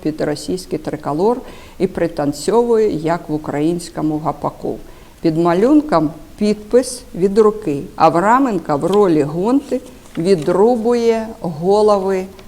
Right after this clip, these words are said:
гадові, що лізе на Україну. Василь Авраменко — великий український патріот,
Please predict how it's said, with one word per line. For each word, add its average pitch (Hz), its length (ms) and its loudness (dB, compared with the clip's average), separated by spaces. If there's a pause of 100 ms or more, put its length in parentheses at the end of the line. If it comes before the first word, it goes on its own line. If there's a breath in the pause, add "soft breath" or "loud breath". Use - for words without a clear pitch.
гадові, 160 680 2
що - 260 -2
лізе 185 340 2
на 170 200 0
Україну. 165 640 -4 (1400 loud breath)
Василь 247 280 2
Авраменко — 254 600 2
великий 254 440 2
український 170 560 -2
патріот, 160 560 -4